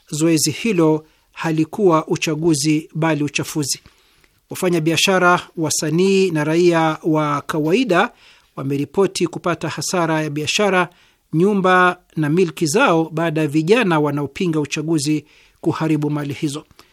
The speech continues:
Wadadisi wa mambo wanayataja matukio ya mara hii nchini Tanzania kwamba hayajawahi kushuhudiwa katika chaguzi zote zilizowahi kufanyika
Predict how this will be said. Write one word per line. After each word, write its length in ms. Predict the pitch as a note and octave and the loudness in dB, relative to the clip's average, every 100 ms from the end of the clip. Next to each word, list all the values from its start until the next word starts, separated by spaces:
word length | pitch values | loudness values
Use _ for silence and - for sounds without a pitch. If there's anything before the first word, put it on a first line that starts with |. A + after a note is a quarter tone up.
| _ - | _ -2
Wadadisi 400 | E3+ G3+ B3+ G#3+ | 2 4 2 2
wa 80 | F3 | 2
mambo 300 | G3 G3 G3+ | 4 4 4
wanayataja 560 | E3 D#3 - F#3+ E3+ | 4 0 0 0 0
matukio 520 | D#3 - D#3+ G3+ F#3 | -2 -4 -4 0 2
ya 140 | E3 E3+ | 0 0
mara 380 | D#3+ F#3 F3+ E3+ | 2 2 4 0
hii 340 | - C4 A3+ | 0 0 0
nchini 300 | D#3+ F3+ D#3+ | -2 -4 -4
Tanzania 600 | - D3+ D3+ F#3 F3+ E3 | -4 -4 -2 0 2 0
kwamba 300 | D#3+ E3 D#3 | 0 -2 -2
hayajawahi 640 | - D#3 D3+ D#3 E3+ C#3+ | -4 -4 -2 0 0 -2
kushuhudiwa 640 | D3+ C#3 D3+ E3 G#3 F3 D#3 - _ - _ _ | -6 -6 -6 -2 2 4 2 -4 _ -20 _ _
katika 420 | E3 A3+ G3+ F3 | -6 -4 -2 -4
chaguzi 420 | - D#3+ D#3 D3+ | -4 -2 -2 0
zote 540 | D3 F3+ D3+ E3+ D#3 D3+ _ _ _ _ | 0 0 -2 -2 -4 -6 _ _ _ _
zilizowahi 680 | D3 D3+ D3+ D#3 E3 C3+ D3+ | -4 0 0 2 0 -2 -6
kufanyika 800 | D3+ - D3 D#3 - D3+ D3 | -10 -8 -6 -4 -4 -4 -6